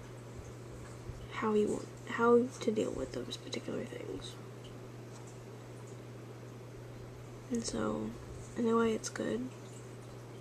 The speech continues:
<clears throat> Because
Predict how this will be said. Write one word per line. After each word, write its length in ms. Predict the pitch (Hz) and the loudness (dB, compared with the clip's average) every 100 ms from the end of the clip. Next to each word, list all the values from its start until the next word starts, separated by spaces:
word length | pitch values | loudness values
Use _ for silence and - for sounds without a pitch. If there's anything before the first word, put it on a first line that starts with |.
| - - - - - - - - - - - - - - - - - - - | -12 -12 -12 -10 -10 -10 -10 -10 -12 -10 -10 -12 -12 -12 -12 -12 -12 -4 2
<clears throat> 640 | - - 339 320 302 262 | 10 12 12 12 12 12
Because 380 | 254 247 233 | 12 12 10